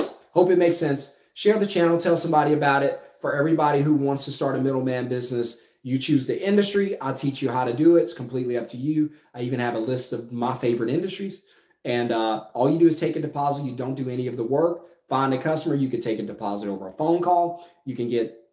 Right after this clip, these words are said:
uh, you can book a job through text. You can book a job through email. It does not matter. As long as you get paid,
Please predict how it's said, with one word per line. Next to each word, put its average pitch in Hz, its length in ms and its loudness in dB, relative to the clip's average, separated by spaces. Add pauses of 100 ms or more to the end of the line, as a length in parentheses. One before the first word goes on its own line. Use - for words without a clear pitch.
uh, 107 280 -6
you 123 120 -6
can 113 180 -4
book 117 180 -6
a 113 60 -8
job 101 280 -4
through 101 120 -10
text. - 360 0
You - 60 -6
can 143 140 0
book 151 160 -2
a 160 40 -6
job 143 260 -2
through 139 200 -2
email. 123 420 0
It - 260 -18
does 127 280 -6
not 113 280 -10
matter. 113 400 -14 (1000)
As 110 120 -6
long 123 140 2
as 139 120 0
you 139 80 0
get 139 220 2
paid, 107 440 -4